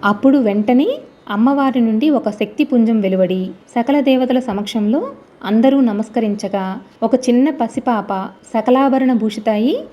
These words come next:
నాలుగు చేతులు కలిగి పుస్తక, జపమాల, అభయ, వరద హస్తాలతో తెల్లని పద్మం ఆసనంగా చేసుకొని హంసలు లాగుతున్న రథమెక్కి రణరంగానికి వచ్చి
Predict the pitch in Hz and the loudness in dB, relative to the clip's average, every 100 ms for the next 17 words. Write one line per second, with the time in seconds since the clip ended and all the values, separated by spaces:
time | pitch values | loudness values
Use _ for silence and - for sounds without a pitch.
0 | - 202 202 226 254 262 240 247 269 254 | -8 -4 0 2 2 2 0 2 0 0
1 | 196 190 196 208 - - 247 - 247 247 | 0 0 -4 -6 -10 -6 -6 -2 -2 2
2 | 226 226 - - 202 220 220 220 202 196 | 0 -2 -10 -4 0 2 2 2 0 -2
3 | 214 - - 202 202 220 208 196 214 - | -6 -12 -6 0 2 2 0 -4 -10 -18
4 | - 185 202 214 240 214 - 202 202 196 | -12 -4 0 2 0 -4 -4 -4 -4 -2
5 | 277 - - - - 233 247 285 262 226 | -4 -4 -12 -20 -2 2 4 2 2 0
6 | 190 240 240 202 208 220 214 214 214 190 | 0 -2 -2 -4 -4 -2 -2 -2 -4 -6
7 | 185 - 190 254 523 - - - 220 233 | -8 -6 -2 0 -2 -8 -20 -4 2 2
8 | 233 285 247 226 220 220 220 226 185 214 | 4 2 2 0 0 0 0 0 0 0
9 | 208 - 302 539 659 - - 208 214 247 | -2 -2 -4 -4 -6 -16 -6 0 2 4
10 | 262 247 247 254 254 190 175 - 196 | 4 2 2 2 0 -2 -2 -6 -6